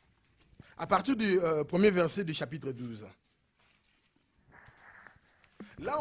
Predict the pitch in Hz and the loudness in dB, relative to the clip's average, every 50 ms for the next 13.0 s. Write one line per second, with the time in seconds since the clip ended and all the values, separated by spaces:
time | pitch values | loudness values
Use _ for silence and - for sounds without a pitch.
0 | 269 226 208 - 233 214 208 208 202 190 170 160 151 156 165 160 156 147 135 131 | -2 -4 -4 -2 -2 -2 -2 -2 -4 -10 -14 -16 -14 -14 -16 -16 -16 -16 -18 -20
1 | 131 131 131 123 127 127 - - - - - - 160 156 170 170 165 165 160 151 | -20 -20 -20 -20 -20 -20 -20 -20 -20 -18 -12 -10 -6 -6 -6 -6 -6 -10 -12 -12
2 | 156 165 160 160 160 170 - - - - _ _ - - _ _ - - - - | -10 -8 -6 -6 -6 -8 -10 -12 -18 -20 _ _ -20 -20 _ _ -20 -16 -12 -2
3 | - 180 185 165 - 262 - 262 214 175 156 180 180 170 151 151 147 120 131 165 | 2 2 8 12 12 12 12 12 12 12 12 12 12 12 12 12 10 12 12 12
4 | 170 180 180 160 226 247 226 180 170 180 202 208 196 170 156 147 147 143 139 139 | 12 12 12 12 10 12 12 12 12 12 12 12 12 12 12 12 12 10 8 6
5 | 139 127 147 165 156 226 269 - - 240 233 185 - 156 156 156 151 135 139 165 | 6 8 8 8 8 8 6 6 8 8 8 8 8 10 10 10 10 10 8 8
6 | 165 151 135 131 127 123 120 117 107 - - - - - - - - _ - - | 8 8 8 6 6 4 4 2 -2 -4 -10 -16 -20 -20 -20 -20 -20 _ -10 -6
7 | - 117 110 107 107 104 104 101 95 90 90 82 85 - - - - - - - | -4 -4 -4 -4 -6 -8 -10 -14 -16 -16 -16 -16 -16 -18 -20 -20 -20 -20 -20 -20
8 | 90 107 - 147 151 165 160 156 147 135 143 151 160 160 151 196 226 226 202 202 | -12 -8 -4 0 0 0 0 -2 -4 -6 2 6 6 8 10 10 10 10 10 8
9 | 180 160 156 156 160 170 165 160 151 139 131 135 131 127 117 135 135 127 131 135 | 8 8 8 8 8 8 8 8 6 4 2 2 2 2 2 2 2 2 2 4
10 | 165 208 220 170 160 139 143 143 139 127 120 120 117 110 120 127 151 170 165 - | 4 4 4 4 2 2 2 2 2 2 2 0 0 0 0 0 2 2 2 2
11 | 160 143 156 175 180 175 160 131 139 131 143 147 135 - 135 123 - 135 120 - | 2 4 6 6 6 6 4 4 4 4 4 2 2 2 0 2 2 0 -2 -2
12 | - 135 127 147 175 160 143 131 123 131 131 117 139 139 - - 113 - 143 | -4 -2 2 4 4 4 4 2 0 0 0 -2 -2 -4 -4 -4 -6 -6 -6